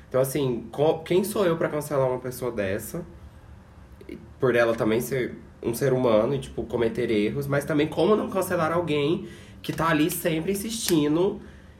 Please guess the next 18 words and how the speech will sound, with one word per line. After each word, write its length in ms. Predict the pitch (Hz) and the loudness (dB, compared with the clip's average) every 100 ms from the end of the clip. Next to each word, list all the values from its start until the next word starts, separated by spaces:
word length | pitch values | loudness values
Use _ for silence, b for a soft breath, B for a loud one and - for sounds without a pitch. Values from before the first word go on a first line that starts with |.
| - | 2
em 120 | 143 | 2
ser 140 | 156 | 4
escrota, 600 | 170 170 - 156 127 135 | 0 0 2 4 2 0
que 100 | 135 | -2
já 160 | 135 131 | 0 0
teve 200 | 135 139 | 2 0
oportunidade 760 | 165 180 185 185 156 135 123 123 | 0 -2 0 -2 0 0 -2 -4
de, 220 | 123 123 | -6 -6
de 160 | 113 120 | -6 -10
se 220 | - 123 | -4 -4
reposicionar, 880 | 120 123 117 113 147 151 131 117 110 | -2 -2 -4 -4 -4 -2 0 -2 -4
de 120 | 107 | -6
se, 440 | - 120 113 101 - - - | -6 -4 -4 -6 -12 -20 -16
de 120 | 101 120 | -2 -2
aprender 560 | 117 131 127 113 139 | 0 -2 0 0 0
de 120 | 165 160 | -2 0
novo, 480 | 123 110 127 131 | 0 2 0 0
enfim. 560 | 139 - 202 160 110 - | -4 -2 -2 0 -2 -8